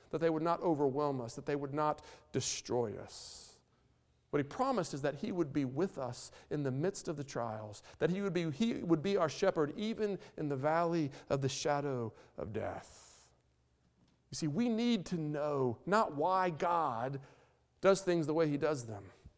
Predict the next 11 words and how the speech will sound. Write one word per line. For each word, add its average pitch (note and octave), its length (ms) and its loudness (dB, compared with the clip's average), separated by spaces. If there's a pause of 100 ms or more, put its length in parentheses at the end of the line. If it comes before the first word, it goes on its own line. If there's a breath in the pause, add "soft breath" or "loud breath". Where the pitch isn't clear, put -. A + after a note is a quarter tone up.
(720)
We G3+ 160 4
need A#3+ 240 4
to F#3 80 0
know E3 280 8
that C#3+ 340 2
God F#3+ 520 8 (200 loud breath)
promises G3 600 6
to D3 120 -2
strengthen G#3 600 0
his D#3+ 200 -2
children D3 640 -4